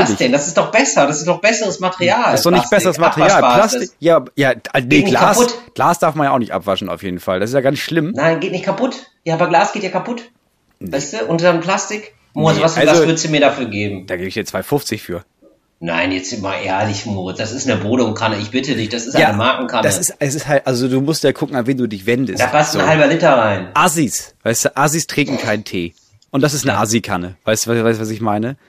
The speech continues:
Speaker 2: Wieso
Speaker 1: Wenn du
Speaker 2: ist das
Speaker 1: hier,
Speaker 2: eine
Speaker 1: wenn, wenn sich jemand die
Speaker 2: Assi-Kanne?
Speaker 1: Mühe macht, eine Teekanne zu kaufen.
Speaker 2: Ja.
Speaker 1: Teekannen sind ja nicht nur dafür da, Tee zu, zu, aufzubrühen. Teekannen sind dafür da, um deinen Lifestyle zu repräsentieren. Das heißt, du kaufst dir in den meisten Fällen, erstmal kaufst du dir entweder so eine,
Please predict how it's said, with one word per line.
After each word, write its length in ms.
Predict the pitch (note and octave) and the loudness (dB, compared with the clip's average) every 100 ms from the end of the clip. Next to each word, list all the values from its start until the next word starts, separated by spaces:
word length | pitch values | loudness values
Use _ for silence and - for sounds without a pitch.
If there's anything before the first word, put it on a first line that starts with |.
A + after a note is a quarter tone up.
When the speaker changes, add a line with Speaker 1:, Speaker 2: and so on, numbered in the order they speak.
| _ _ _ | _ _ _
Speaker 2:
Wieso 140 | C3+ | 0
Speaker 1:
Wenn 40 | C#3+ | 2
du 60 | |
Speaker 2:
ist 60 | A#3+ | 4
das 40 | G#3 | 4
Speaker 1:
hier, 80 | E3 | 4
Speaker 2:
eine 80 | D3+ | 2
Speaker 1:
wenn, 80 | E3+ | 2
wenn 60 | D#3 | 2
sich 120 | E3 | 2
jemand 260 | G#3+ E3+ C3+ | 2 2 0
die 40 | |
Speaker 2:
Assi-Kanne? 180 | B2 D#3 | 0 0
Speaker 1:
Mühe 220 | F3 A#3+ | 0 2
macht, 220 | F3+ D#3+ D#3 | 2 0 -2
eine 140 | - | -2
Teekanne 420 | F#3+ G#3+ - B2 | -2 -2 -2 -4
zu 120 | - - | -6 -6
kaufen. 420 | G#2 F#2+ - F#2+ | -2 -2 -2 -18
Speaker 2:
Ja. 220 | - - _ | -20 -20 _
Speaker 1:
Teekannen 640 | - A#3+ D#4 - B2+ G#2+ | 0 2 2 0 0 0
sind 220 | G2 C#3+ | -2 0
ja 80 | C#3 | 2
nicht 160 | D#3 - | 0 0
nur 80 | D3+ | 2
dafür 260 | C#3+ C3 | 2 0
da, 180 | B2 A#2 | 2 2
Tee 280 | A#2 D3+ G3 | 2 0 0
zu, 320 | - B2 G2+ | 0 -2 -2
zu, 220 | F#2 - | -6 -4
aufzubrühen. 760 | G#2 A2+ - G#2 - A2+ G2 F2+ - - - | -2 -2 -4 -10 -8 -4 -4 -6 -14 -16 0
Teekannen 440 | F#3+ B3 E3+ C#3+ | 2 4 2 0
sind 140 | B2 | 4
dafür 240 | C3+ - A#2 | 2 2 2
da, 180 | A2 A2+ | 4 4
um 200 | A#2+ A2+ | 2 0
deinen 180 | G#2+ G#2 | 0 2
Lifestyle 1000 | A#2 E3+ - - - A2+ - A2 G#2 F#2+ | 2 2 -4 -12 -10 -8 -2 2 2 0
zu 100 | G#2 | -4
repräsentieren. 760 | G2 - G2 F2 - G2 F#2 F#2 - - | -6 -6 -8 -8 -10 -10 -10 -12 -20 -4
Das 100 | A#2 | 2
heißt, 180 | D#3 - | 2 2
du 60 | |
kaufst 320 | C#3+ D3 - E3 | 0 2 2 2
dir 40 | |
in 60 | C#3 | 2
den 80 | B2+ | 4
meisten 300 | C#3+ - D3 | 2 0 -2
Fällen, 300 | C#3 C3 B2 - - | 0 0 -2 -16 -2
erstmal 280 | D#3 G3 D#3+ | 0 0 2
kaufst 260 | D#3 D#3 | 2 2
du 20 | |
dir 140 | C#3+ C#3+ | 0 2
entweder 260 | C3+ C3+ | 4 4
so 80 | A#2+ | 4
eine, 260 | B2+ A#2+ | 4 4